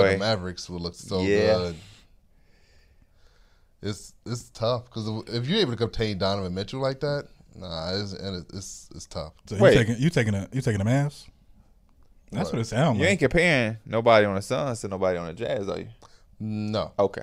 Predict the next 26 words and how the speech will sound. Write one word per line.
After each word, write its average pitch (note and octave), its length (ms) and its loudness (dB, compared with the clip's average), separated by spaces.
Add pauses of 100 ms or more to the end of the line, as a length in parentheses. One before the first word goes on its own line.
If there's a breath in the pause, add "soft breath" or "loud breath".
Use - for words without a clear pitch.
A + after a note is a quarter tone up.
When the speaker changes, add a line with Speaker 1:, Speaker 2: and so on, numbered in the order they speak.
Speaker 1:
But A#2+ 340 6
I'm A2+ 160 -2
just A2+ 200 -4
saying A2+ 280 -2
that G2 140 0
Donovan G2+ 340 2
Mitchell, G2+ 340 -4
we've G2 200 -6
seen G#2 320 -8
him F#2 180 -8
go F2+ 200 -4
out F2+ 240 0
and, E2+ 140 -10
like, E2 140 -8
Speaker 2:
For A#2+ 100 10
sure. G2 180 6
Speaker 1:
regardless A#2+ 280 8
of F#2+ 100 -6
who's A#2 240 -2
guarding A#2 360 4
him, F2+ 320 -6 (240)
he's G#2+ 140 -4
giving F#2+ 220 -4
him E2 80 -12
forty. F2+ 360 -4 (360 soft breath)
<laughs> C3+ 100 0